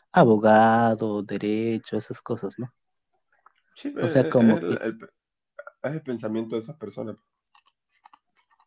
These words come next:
Speaker 2: Pero no significa que tengan razón.
Speaker 1: Y,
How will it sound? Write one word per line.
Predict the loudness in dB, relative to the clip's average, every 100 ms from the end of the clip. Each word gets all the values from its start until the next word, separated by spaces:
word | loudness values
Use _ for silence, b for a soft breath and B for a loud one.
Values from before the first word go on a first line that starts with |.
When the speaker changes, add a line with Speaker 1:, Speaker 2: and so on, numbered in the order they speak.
| _ _ _ _ _ _ _ _ _ _ _ _ _ -8
Speaker 2:
Pero | -4 -2
no | -4
significa | -6 -8 -8 -10 -10 -10
que |
tengan | -8 -6 -4 -6
razón. | -6 -10 -10 -12 _ _ _ _ _ _ _ _ _ _ _ _ _ _ _ _ _ _ _
Speaker 1:
Y, | 2 4 4 2 0